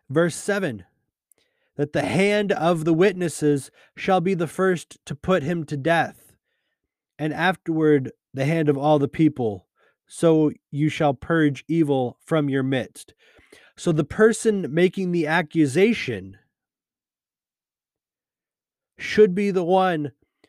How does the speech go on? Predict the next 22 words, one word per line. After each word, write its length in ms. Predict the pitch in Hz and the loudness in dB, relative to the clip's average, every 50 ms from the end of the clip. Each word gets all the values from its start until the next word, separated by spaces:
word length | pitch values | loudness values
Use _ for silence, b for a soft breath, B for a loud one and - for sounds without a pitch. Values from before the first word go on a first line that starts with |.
| _ _ - | _ _ -8
to 80 | 165 | -8
throw 240 | 147 - 175 180 180 | -6 -2 0 0 2
the 120 | 165 170 147 | 0 0 -2
first 320 | - 180 170 151 143 - | 0 0 0 0 0 -4
stone 500 | - - 190 185 170 143 123 117 117 110 _ _ _ - | -4 0 0 0 2 0 -2 -4 -6 -10 _ _ _ -6
in 120 | 143 151 | -4 -2
the 80 | 151 147 | -2 -2
case 360 | - 180 170 165 156 - - | 0 0 0 0 0 0 0
of 300 | 165 151 147 139 123 - b b b b b b b | 2 4 4 2 0 -4 b b b b b b b
the 120 | 139 156 | 4 6
Old 180 | 160 156 147 - | 6 6 4 4
Testament, 440 | 175 175 151 - - 143 139 131 | 2 2 2 0 -2 -2 -2 0
where 160 | 139 143 147 143 | 2 2 2 4
they 200 | 143 147 143 143 | 4 4 4 4
would 420 | 139 139 131 127 123 113 110 - _ _ _ _ _ _ _ _ _ _ _ _ _ _ | 4 2 2 2 -2 -4 -8 -12 _ _ _ _ _ _ _ _ _ _ _ _ _ _
stone 480 | - - - - 185 185 180 175 160 147 | -18 -14 0 4 4 4 4 2 0 -2
people 400 | - 147 131 - 117 113 113 - | -2 -4 -4 -2 -4 -6 -6 -6
to 140 | - 131 | -8 -12
death 320 | 117 120 120 107 98 - _ _ - - | -6 -4 -4 -4 -4 -6 _ _ -10 -8
as 160 | 131 131 117 | -8 -8 -8
a 80 | 123 | -10
punishment. 680 | - - 143 123 113 101 - - 107 95 87 _ _ - | -8 -6 -8 -6 -6 -10 -14 -14 -18 -18 -18 _ _ -20